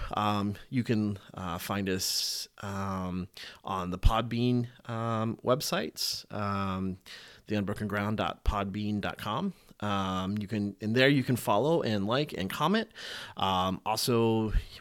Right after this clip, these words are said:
we, there's a Facebook page that I've started called The Unbroken Ground. It's a pr-, it's a public page that you can like,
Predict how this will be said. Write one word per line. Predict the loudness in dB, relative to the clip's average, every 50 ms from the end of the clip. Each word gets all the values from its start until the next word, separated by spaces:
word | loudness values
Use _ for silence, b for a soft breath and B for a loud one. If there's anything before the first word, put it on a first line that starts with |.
| -8
we, | -6 -6 -4
there's | -4 -4 -4 -4 -6
a | -6
Facebook | -6 -4 -4 -4 -4 -6 -8 -10 -10 -14 _ _ _ 0
page | 0 2 2 0 -2 -2 -4
that | -6 -6 -6 -6
I've | -6 -6
started | -4 -2 0 0 0 0 -2
called | -2 -4 -4 -2
The | -2 -2
Unbroken | -2 -2 -2 -4 -4 -4 -6 -6
Ground. | -4 -2 -2 0 0 0 -2 -2
It's | -4 -6
a | -6 -2
pr-, | 2 2 2 2 0
it's | -4 -8 -2
a |
public | 2 4 4 4 4 0 -2 -4 -4
page | -2 -2 0 0 -2 -2 -4
that | -6 -6 -4
you | -4
can | -4 -2 -2 0
like, | 2 0 0 0 B